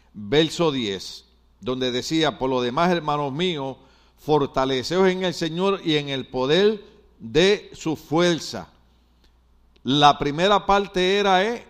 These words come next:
pelea para ser un cristiano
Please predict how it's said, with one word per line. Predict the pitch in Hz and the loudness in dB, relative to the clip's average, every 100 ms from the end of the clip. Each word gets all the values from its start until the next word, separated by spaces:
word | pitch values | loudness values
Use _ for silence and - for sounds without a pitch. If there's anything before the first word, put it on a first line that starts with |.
| _ _ _ _ _ - | _ _ _ _ _ 0
pelea | 147 139 160 202 226 233 233 | 2 4 4 4 4 4 2
para | 160 143 135 | 2 2 -2
ser | - 175 202 196 - | -4 -2 -2 -4 -8
un | 160 196 190 | -2 -2 -2
cristiano | 170 160 156 160 196 226 233 247 254 - | -4 -6 -4 -2 0 0 0 -2 -4 -10